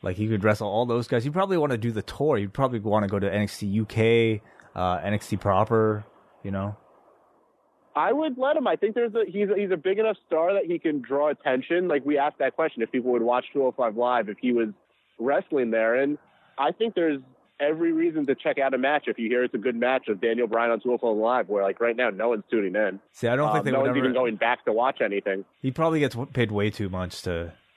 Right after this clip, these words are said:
Speaker 1: to justify, like, them putting him on two oh five Live. But,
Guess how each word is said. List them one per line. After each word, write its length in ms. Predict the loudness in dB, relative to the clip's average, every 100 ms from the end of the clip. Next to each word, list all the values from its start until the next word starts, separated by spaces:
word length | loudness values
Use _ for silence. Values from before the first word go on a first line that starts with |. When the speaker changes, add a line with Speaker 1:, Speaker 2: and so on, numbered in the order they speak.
| _ -14 -2
Speaker 1:
to 120 | 0
justify, 640 | 2 0 0 4 4 4
like, 220 | 0 0
them 340 | 0 0 -2 -8 -6
putting 220 | -2 0
him 160 | 0 -2
on 280 | -4 -6 -10 -20 -20 -20 -10
two 140 | -2 0
oh 40 |
five 260 | 0 -2 -4
Live. 300 | -6 -6 -10 -14
But, 200 | -18